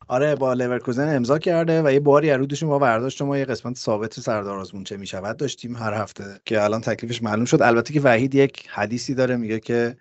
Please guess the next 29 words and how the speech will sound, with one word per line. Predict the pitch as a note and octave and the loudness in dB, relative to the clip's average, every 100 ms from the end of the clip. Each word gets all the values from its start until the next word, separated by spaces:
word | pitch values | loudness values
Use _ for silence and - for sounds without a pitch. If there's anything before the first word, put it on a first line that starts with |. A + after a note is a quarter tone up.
| - | -2
تا | G2+ | 2
وقتی | G#2 A#2 - | 2 2 -2
که | - G2+ | -4 -4
سردار | F#2 F#2+ F#2+ G#2 | -2 -2 0 2
آزمون | A2 G2 F#2+ A2 | 2 0 -4 -6
رو | |
با | G2+ | -4
لباس | F#2+ G2 G#2+ | -2 0 -2
یه | A2 G#2+ | -2 -4
تیم | G#2+ | -4
تو | F2 F#2+ | -6 -4
زمین | G2 F#2+ F#2+ | -4 -2 -2
ندیدی، | F#2+ F#2 A#2+ | -2 -2 0
باور | G#2+ G2+ G#2+ | 2 2 0
نکن | G2+ - F2 | -4 -10 -12
که | F2 | -8
رفته | F2+ F2+ E2 | -10 -10 -14
به | |
اون | E2 E2 | -14 -16
تیم. | - - - | -20 -20 -2
ولی | B2 C#3 | 2 6
حالا | C#3+ | 6
در | C#3 C3 | 6 4
همین | D3+ | 4
راستا | D3 A#2+ D3 | 4 4 0
کاوه | D3 B2 C#3 | 2 2 2
گفته | C3+ - C3+ | 0 -2 -8
که | - D3 C#3+ D3 D3 - | -2 2 4 4 2 0
آقا، | G2+ C3 D#3 C3+ | -2 4 4 4